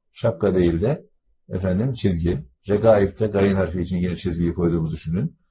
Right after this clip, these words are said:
Meselede dikkat edin. Meselede hemzeyi göstermek zorundayız. Niye?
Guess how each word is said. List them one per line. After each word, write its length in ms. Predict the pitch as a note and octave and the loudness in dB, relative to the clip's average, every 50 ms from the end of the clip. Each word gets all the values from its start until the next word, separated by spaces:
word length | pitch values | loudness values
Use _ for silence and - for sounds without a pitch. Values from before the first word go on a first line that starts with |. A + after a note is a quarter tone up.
| _ _ _ _ _ - | _ _ _ _ _ -4
Meselede 1120 | G2 A2 C3 D3 - - - - - - - A2 G#2+ G#2+ G#2 G#2+ G#2+ G2 G2+ G2+ G2 F2+ - - F#2 | 0 4 4 4 4 4 0 0 -2 -4 -4 -2 0 2 2 2 2 2 2 2 0 0 -4 -6 -8
dikkat 280 | G2 - - G2+ F2+ | -6 -2 0 0 0
edin. 260 | F2+ E2+ F2 G2+ C3 B2+ | 0 0 -2 0 0 2
Meselede 760 | B2 B2 - - - - G#2+ G#2 G#2+ G#2 G#2 G#2 G2+ - - - - _ _ _ _ _ _ _ - | 2 2 0 0 -2 -2 0 2 4 4 4 2 2 0 -8 -14 -20 _ _ _ _ _ _ _ 0
hemzeyi 380 | A2+ A#2 A2+ G#2 G#2+ A2 G#2+ | 2 2 2 4 2 2 2
göstermek 500 | G#2 G#2+ G2+ - G#2+ G2 F#2+ G2 G2 - | 2 0 0 2 2 2 2 2 0 -2
zorundayız. 540 | - F#2+ F2+ F2 E2+ E2 E2+ E2 E2 E2+ F#2 | 0 0 2 2 2 0 0 -2 -2 -2 -2
Niye? 320 | G#2 G#2 G#2 B2 D#3+ G3 | -2 0 0 0 -2 -4